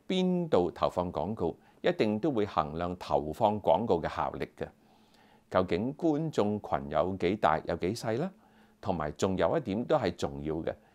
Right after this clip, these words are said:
就係呢個觀眾，觀眾群體嘅年齡啊，同埋購買能力，呢個都係一個相當重要嘅因素嚟嘅。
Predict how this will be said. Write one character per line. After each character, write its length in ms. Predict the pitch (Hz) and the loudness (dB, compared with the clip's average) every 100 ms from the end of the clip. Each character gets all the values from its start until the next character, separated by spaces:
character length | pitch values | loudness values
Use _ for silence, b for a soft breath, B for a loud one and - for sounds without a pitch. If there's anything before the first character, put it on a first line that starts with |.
| b b _ | b b _
就 120 | - | 4
係 80 | 123 | 4
呢 80 | 202 | 2
個 80 | - | -2
觀 380 | - 214 190 185 | 0 2 2 0
眾， 260 | 139 120 - | 0 0 0
觀 240 | 151 175 | 0 0
眾 240 | 156 110 107 _ _ _ _ _ | -2 -4 -4 _ _ _ _ _
群 160 | - 85 69 | 0 2 2
體 80 | - | 0
嘅 220 | 113 127 | 2 2
年 280 | 98 92 73 73 | -2 -2 -4 -2
齡 240 | 82 73 | -2 -2
啊， 80 | 71 - _ | -10 -16 _
同 140 | 98 | -4
埋 100 | 78 73 | -4 -4
購 180 | - | -4
買 120 | 76 73 | -4 -4
能 120 | 64 - | -6 -12
力， 80 | - _ b b b b b b | -20 _ b b b b b b
呢 100 | - | 4
個 80 | 180 | 4
都 140 | 123 165 | 6 4
係 160 | 117 | 4
一 20 | |
個 140 | 131 101 | 2 0
相 260 | - 143 | 0 -2
當 180 | 139 131 110 | 0 -4 -2
重 200 | 87 73 | -4 -2
要 80 | 76 | -2
嘅 80 | 85 | 2
因 240 | 101 95 | 2 2
素 260 | - 73 64 | -2 -4 -4
嚟 80 | - | -8
嘅。 80 | - | -10